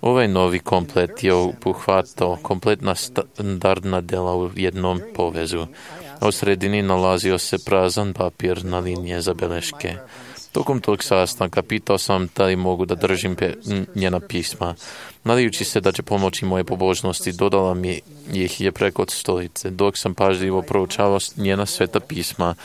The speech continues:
primetio sam da je zapisala lični cilj u beleškama. Da bih vam malo približio njen cilj, moram vam reći da sam ja drugo od šestoro dece i moje ime je Brett. Moja majka je napisala crvenom bojom jedan jedini cilj.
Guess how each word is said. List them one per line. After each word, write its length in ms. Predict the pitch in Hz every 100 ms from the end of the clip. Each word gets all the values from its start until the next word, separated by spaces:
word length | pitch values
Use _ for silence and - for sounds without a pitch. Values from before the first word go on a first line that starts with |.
| - - - -
primetio 500 | 113 104 101 - 104
sam 380 | - 98 92 95 - _ - - - -
da 140 | 107
je 140 | 101
zapisala 600 | 95 - 98 92 90 90 - - - - -
lični 400 | 107 101 - 104
cilj 340 | 92 - 90 90
u 80 | 85
beleškama. 720 | 90 87 85 - 87 87 87
Da 180 | 98 92
bih 200 | 92 90
vam 240 | 92 90
malo 300 | 92 104 113
približio 800 | 104 - 92 87 95 87 87 85 82 95
njen 340 | 90 87 87
cilj, 320 | - - 82 82
moram 320 | 95 98 104 90
vam 200 | 90 87
reći 280 | 92 85 87
da 120 | 90
sam 300 | - 95 92
ja 160 | 95 92
drugo 360 | 90 92 90
od 100 | 90
šestoro 560 | - - 90 - 90 87
dece 480 | 85 82 - - 85 - - - -
i 80 | 107
moje 340 | 95 92 87
ime 200 | 85 82
je 60 | 85
Brett. 380 | 82 82 - -
Moja 220 | 92 92
majka 360 | 90 85 -
je 220 | 85 85 87
napisala 600 | - - 120 - 95 87
crvenom 580 | - 101 104 110 104 90
bojom 420 | 87 87 87 90
jedan 440 | 95 92 98 101 92
jedini 380 | 87 87 87
cilj. 340 | 87 - 78